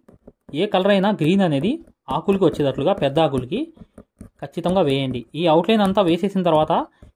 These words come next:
ఈ వర్క్ అంతా కంప్లీట్ అయిపోయింది. ఎలా ఉండిద్దో చూపిస్తాను చూడండి జాగ్రత్తగా. చూడండి ఫ్రెండ్స్ ఇది కంప్లీట్ అయిపోయింది వర్క్ అనేది చూసారు కదా.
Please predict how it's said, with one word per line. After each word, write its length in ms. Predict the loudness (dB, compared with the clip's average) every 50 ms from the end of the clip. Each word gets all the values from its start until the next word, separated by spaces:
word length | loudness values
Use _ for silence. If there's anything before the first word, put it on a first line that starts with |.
| _ _ -10
ఈ 80 | -4
వర్క్ 260 | -2 0 0 2 0
అంతా 160 | 0 0 0 0 0
కంప్లీట్ 260 | 0 0 2 2 2
అయిపోయింది. 360 | 2 0 0 -2 -4 -6 -12 -14 _ -8
ఎలా 160 | -2 0 2
ఉండిద్దో 300 | 2 2 0 0 -2 -2
చూపిస్తాను 520 | -2 -2 -4 -4 -4 -4 -4 -4 -2 -4 -6 -8 -10 -20 -16
చూడండి 320 | -10 -6 -4 -4 -4 -4
జాగ్రత్తగా. 440 | -4 -6 -4 -6 -6 -8 -12 -16 -18 -20 -20 _ _ -20 -20 _ -20 -20 _ _ _ -20 -20 _ _ _ _ _ _ _ _ _ _ _ _ _ _ _ _ _ _ -12
చూడండి 260 | -6 -2 -2 -2 0
ఫ్రెండ్స్ 260 | 0 0 0 0 0 -2
ఇది 140 | -4 -2 0
కంప్లీట్ 320 | 0 0 0 0 2 2
అయిపోయింది 300 | 2 2 2 0 0 0
వర్క్ 220 | 2 2 2 2 0
అనేది 220 | 0 0 -2 -6 -6
చూసారు 300 | -6 -6 -4 -2 -2 0
కదా. 160 | 0 0 0